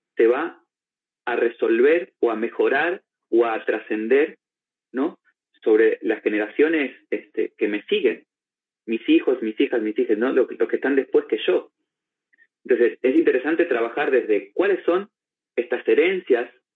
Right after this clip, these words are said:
que pueden ser positivas o negativas, que me afectan a mí y que pueden venir desde mis padres, desde mis abuelos, desde mis bisabuelos. Empe-, empezar a, a, a entender, eh, un sistema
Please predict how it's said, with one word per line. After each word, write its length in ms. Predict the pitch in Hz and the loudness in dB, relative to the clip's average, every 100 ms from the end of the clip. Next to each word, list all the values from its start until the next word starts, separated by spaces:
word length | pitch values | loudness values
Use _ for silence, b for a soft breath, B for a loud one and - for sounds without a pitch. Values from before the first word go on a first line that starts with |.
| _ _ _ - | _ _ _ -8
que 80 | - | -2
pueden 240 | 104 101 | 0 0
ser 160 | 101 90 | -2 -4
positivas 520 | - 104 131 147 - | -4 -4 0 0 -2
o 40 | |
negativas, 440 | - - - 185 190 | -8 -6 2 2 2
que 100 | 110 | -4
me 80 | 110 | -4
afectan 380 | - - 117 | -2 -2 0
a 40 | 120 | 0
mí 200 | 180 214 | 0 -2
y 80 | 123 | -2
que 120 | 117 | 0
pueden 280 | - 139 123 | 0 0 0
venir 380 | 120 170 202 _ _ _ _ _ _ | 0 0 0 _ _ _ _ _ _
desde 240 | 107 - 101 | -4 -2 -4
mis 160 | 117 | -4
padres, 360 | 180 190 190 147 | -2 2 2 0
desde 280 | 117 - 101 | -4 -6 -6
mis 120 | - | -4
abuelos, 380 | 123 180 185 180 _ _ - | 0 2 2 -2 _ _ -12
desde 160 | 104 | -8
mis 160 | 104 95 | -8 -10
bisabuelos. 480 | 95 - 92 - _ _ _ _ _ _ _ _ | -12 -4 -2 -2 _ _ _ _ _ _ _ _
Empe-, 200 | - 175 | 0 2
empezar 400 | 147 - - 196 | 2 -2 -2 -2
a, 220 | 165 135 - | -2 -4 -6
a, 300 | 113 104 - - | -6 -6 -12 -8
a 80 | 113 | -6
entender, 560 | 117 123 131 147 147 _ _ _ _ - | 0 -2 2 2 0 _ _ _ _ -6
eh, 360 | 110 101 - _ | 0 0 -2 _
un 160 | 143 147 | -2 2
sistema 540 | 139 - 151 147 127 | 0 0 -2 0 -6